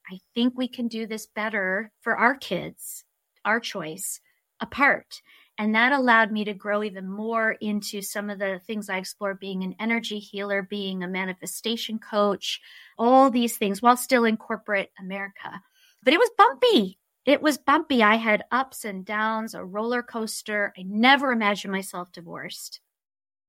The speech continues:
at, you know, in my late forties, early fifties. And so I made some commitments to myself. I said, "You know what? I am not gonna be a bitter, divorced,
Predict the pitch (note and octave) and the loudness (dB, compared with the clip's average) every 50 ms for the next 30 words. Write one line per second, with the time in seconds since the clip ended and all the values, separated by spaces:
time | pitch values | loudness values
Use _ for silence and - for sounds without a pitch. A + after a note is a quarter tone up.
0 | _ _ _ _ _ _ _ - G3+ G3+ G3 - _ _ _ - G#3+ G#3 F#3 F3 | _ _ _ _ _ _ _ 0 0 0 0 -2 _ _ _ -6 -4 -2 -2 -2
1 | - - G#3+ G3+ G3+ G3 G3 F#3+ F#3+ F#3 F3+ F3+ E3+ - - - F3+ F3 F3+ E3+ | -2 0 0 0 0 0 -2 -2 -2 -2 -2 -2 -4 -8 -12 -12 -10 -8 -8 -6
2 | F3 F#3 F3+ - - F3 F3+ F3+ F#3 F#3 - - C#3 - _ - F3 F3+ G#3+ B3+ | -6 -6 -8 -8 -8 -8 -8 -8 -10 -10 -12 -16 -20 -18 _ -16 -14 -12 -12 -14
3 | - - - _ _ _ _ _ - C4+ B3+ D#4 D#4 D4 D#4+ F4+ F#4 - - G4 | -14 -16 -20 _ _ _ _ _ -10 -2 4 4 6 6 6 4 0 0 -4 -8
4 | F#4 - - C#4+ B3 A3+ - - G3 F#3+ F#3 - - - F#3 F#3 F#3+ F#3 - - | -10 -8 -4 -2 -2 -2 -2 -4 -8 -12 -12 -12 -14 -12 -12 -12 -12 -12 -14 -16
5 | - - - - - - G3+ - - A3 G3+ G3 G#3 G#3 G#3+ G#3+ A3 B3+ D4+ D#4 | -14 -16 -16 -16 -16 -16 -14 -10 -8 -8 -10 -10 -8 -8 -4 -2 0 0 0 -2
6 | - _ _ _ _ _ _ _ _ _ _ _ _ _ _ _ - - A#3+ A3+ | -4 _ _ _ _ _ _ _ _ _ _ _ _ _ _ _ -2 2 4 4
7 | G#3+ G#3+ G#3+ G#3 A3 - A#3 A#3+ A3 A3+ A3+ F#3 - - G3 G3 G3+ G#3 A3+ C4 | 6 6 6 6 6 4 2 2 2 2 2 2 2 2 2 4 4 6 4 4
8 | D4+ D#4 _ _ _ _ _ _ _ _ - B3 A#3 A3+ G#3 G3 G3 G3 - - | 2 0 _ _ _ _ _ _ _ _ 0 0 4 4 4 4 4 2 -2 -8